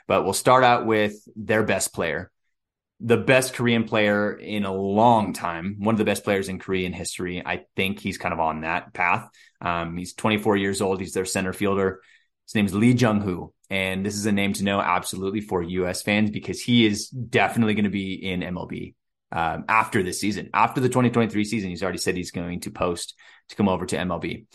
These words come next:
So definitely look, look out for him. In twenty twenty-two, he won the M V P. He's won five straight Gold Gloves. He was the Rookie of the Year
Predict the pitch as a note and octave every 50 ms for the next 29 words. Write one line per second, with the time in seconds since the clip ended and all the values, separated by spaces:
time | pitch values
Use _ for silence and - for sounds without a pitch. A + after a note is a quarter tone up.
0 | - - - _ _ - A2+ F#2 F2+ G3+ G3 A#2 A#2+ A2+ G#2+ G#2+ - - - A2+
1 | G#2 F#2+ E2+ - - F2+ E2+ D#2+ D#2+ G2 - _ _ _ _ _ _ B2 C#3+ C#3
2 | - D3+ D3+ D3 - D3 C#3+ C#3 B2+ - C#3+ C#3+ C3+ C3+ C3+ B2 B2+ B2+ B2+ B2
3 | A#2+ A2+ A2+ A2+ A2+ A2 A2 A#2+ C#3+ D3 C3 C#3+ B2+ A2 A#2+ B2 A2+ A2 - -
4 | B2 A2+ B2 C3 C#3+ C#3+ B2 - - - - C3+ B2+ B2 B2+ B2 - - - -
5 | A2+ G#2+ A2+ G#2 - G#2+ G#2 G2+ G#2 G#2 G2+ - - - A2 G#2+ F#2+ G#2 F#2+ G2
6 | B2+ C3 B2+ B2+ A#2+ - A2 G#2+ B2 D#3 F#3 F#3 F3+ F3+ F3+ F3 F3+ -